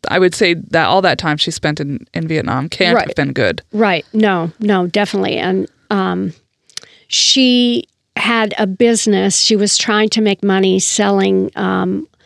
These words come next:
Speaker 2: high-end purses and clothing. Like,
Speaker 1: I see.
Speaker 2: like, getting them from France and, and selling them. One thing she did that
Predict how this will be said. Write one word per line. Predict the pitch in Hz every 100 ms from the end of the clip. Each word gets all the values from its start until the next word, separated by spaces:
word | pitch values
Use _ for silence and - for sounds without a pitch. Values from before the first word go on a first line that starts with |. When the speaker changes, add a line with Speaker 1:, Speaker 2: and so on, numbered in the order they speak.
| _ _ _ _ _ _ _ _ _ _ _ _ _ _ _ -
Speaker 2:
high-end | - 220 208 196 185 185 185 190 - _
purses | - 208 - 185 180 - -
and | 180
clothing. | - - 190 185 143 - - - _ _ _ _ _ _ -
Like, | 185 _ -
Speaker 1:
I | 165 165
see. | - 220
Speaker 2:
like, | 190 -
getting | 202 196
them | 190 190
from | - 190
France | - 196 185 180 190 -
and, | 180 170 - _ -
and | 185 180 180 - _
selling | - 196 180 180
them. | 175 160 156 - - _ 220
One | 277 320
thing | - 320
she | 262 - 214
did | 175 214 208 185 185
that | 180 165